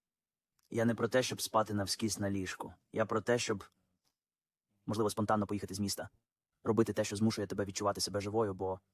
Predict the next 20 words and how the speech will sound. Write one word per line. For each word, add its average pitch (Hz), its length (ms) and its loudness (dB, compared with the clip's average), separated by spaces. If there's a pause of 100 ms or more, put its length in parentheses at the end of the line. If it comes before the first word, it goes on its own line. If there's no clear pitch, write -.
(400)
це 107 100 -6
змушує 113 240 2
тебе 101 140 0
відчувати 101 280 0
себе 101 140 -2
живим, 107 240 2
а 104 40 -4
не 98 60 -4
тому, 104 140 0
що 95 100 -6
це 95 100 -2
логічно. 92 380 -4 (840)
Нехай 101 300 -2
твої 101 200 -2
ночі 98 240 -2
будуть 95 300 -4
довгими, 92 600 0
а 92 120 0
ранок 90 640 0 (520)
повільним. 101 420 0